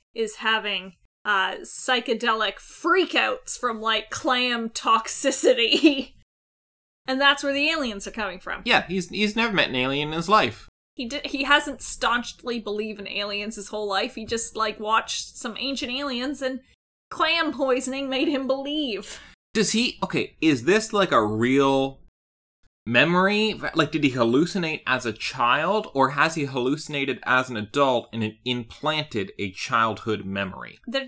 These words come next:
Speaker 1: it's definitely implanting a childhood memory.
Speaker 2: That's so bizarre.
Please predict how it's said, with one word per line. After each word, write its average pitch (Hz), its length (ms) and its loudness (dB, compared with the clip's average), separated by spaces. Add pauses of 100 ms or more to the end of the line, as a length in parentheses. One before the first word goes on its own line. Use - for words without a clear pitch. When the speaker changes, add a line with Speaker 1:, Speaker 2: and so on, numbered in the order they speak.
Speaker 1:
it's 269 220 -10
definitely 220 380 -6
implanting 175 440 -14
a - 60 -18
childhood - 460 -10
memory. - 340 -14
Speaker 2:
That's - 240 -8
so - 600 -2
bizarre. 104 600 -2